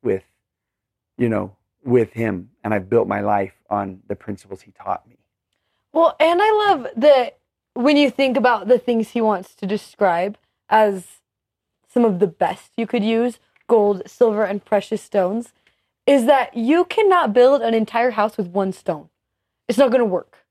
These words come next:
Speaker 1: Mm.
Speaker 2: You know? And I think that could be such a cool conversation in families of, like, okay, it's not just gonna be one thing.
Speaker 1: Yeah.
Speaker 2: You can't just have one moment from your life that you're like, "Oh no, like, that's it."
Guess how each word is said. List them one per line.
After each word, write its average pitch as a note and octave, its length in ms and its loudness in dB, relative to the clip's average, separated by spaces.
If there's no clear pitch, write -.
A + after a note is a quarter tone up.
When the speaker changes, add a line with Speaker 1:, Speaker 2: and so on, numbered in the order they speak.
Speaker 1:
Mm. G#2+ 540 0
Speaker 2:
You B3 100 2
know? A#3 300 0
And C#4 240 2
I C4+ 160 4
think C#4+ 220 -2
that C4 200 0
could A3+ 140 -4
be B3+ 120 0
such - 360 -4
a A#3 60 -6
cool A3+ 380 0
conversation G#3+ 880 -4
in A3+ 140 2
families A3 680 -2
of, A3 120 0
like, G#3 280 0
okay, B3 420 4
it's B3+ 200 2
not C4 240 2
just B3 160 -6
gonna D4 140 2
be C#4 120 4
one G#3 300 0
thing. - 260 -8
Speaker 1:
Yeah. A2 200 -2
Speaker 2:
You C4+ 80 4
can't C4+ 240 2
just D4 120 -2
have D4 140 2
one A#3+ 380 0
moment G#3+ 320 -2
from A#3+ 100 0
your A#3 140 0
life A#3 260 0
that G#3+ 80 -10
you're A3 120 2
like, G#3 140 2
"Oh B3+ 120 4
no, A3+ 120 0
like, F3+ 280 -2
that's E3+ 360 -4
it." F#3+ 320 0